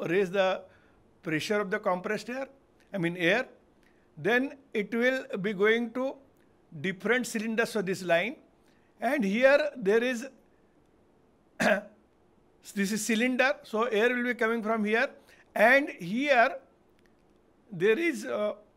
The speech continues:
metering pump. So fuel will be transferred first from transfer pump, low pressure pump will be there.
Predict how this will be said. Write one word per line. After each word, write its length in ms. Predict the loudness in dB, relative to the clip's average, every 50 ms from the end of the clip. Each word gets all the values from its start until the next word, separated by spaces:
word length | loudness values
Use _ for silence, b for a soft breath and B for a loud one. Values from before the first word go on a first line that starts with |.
| _ _ _ _ _ -6
metering 720 | -4 -2 -2 -4 6 10 10 10 10 8 2 -4 -4 2
pump. 240 | 2 2 2 2 -4 -10 _ _ _ _ _ _ _ _ _
So 180 | -8 -8 -8
fuel 460 | -8 -6 -4 2 6 8 8 8 6
will 200 | 6 2 2 2
be 140 | 0 -2 -4
transferred 680 | -4 0 2 4 4 4 2 -2 -2 0 0 0 -2 -4 -2
first 360 | 2 2 2 2 2 -4 -6 -2
from 280 | -2 -2 -2 -2 -6 -10 -14 b b b b b b b b b _ _ -2
transfer 440 | 0 0 0 -2 -2 0 0 0 0
pump, 240 | -4 -6 -6 -4 0 0
low 120 | 0 0
pressure 380 | 0 0 -2 -2 0 0 -2 -2
pump 220 | -2 -4 -4 -4 -4
will 160 | -6 -4 -4 -4
be 40 | -2
there. 280 | 0 0 0 0 -2